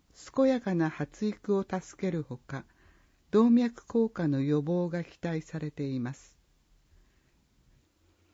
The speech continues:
葉酸はどんな食品に含まれているの？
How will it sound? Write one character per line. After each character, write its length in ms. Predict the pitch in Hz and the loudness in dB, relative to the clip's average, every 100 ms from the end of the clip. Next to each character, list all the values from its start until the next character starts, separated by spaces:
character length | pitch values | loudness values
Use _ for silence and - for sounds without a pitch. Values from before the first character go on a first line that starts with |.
| _ _ _ _ _ _ - | _ _ _ _ _ _ 2
葉 260 | 214 247 | 4 4
酸 360 | 233 226 214 202 | 2 0 2 2
は 200 | 202 196 _ - - _ 165 | -2 -4 _ -20 -20 _ 0
ど 180 | 247 | 4
ん 140 | 277 262 | 6 6
な 100 | 190 | 4
食 320 | - 160 160 | -2 -6 -6
品 260 | - 151 139 | 0 2 4
に 120 | 147 | 0
含 280 | - - 190 | -2 -2 0
ま 120 | 196 | 0
れ 100 | 180 | -2
て 160 | - | -4
い 120 | 135 117 | -4 -4
る 140 | 123 | -6
の？ 180 | 123 | -6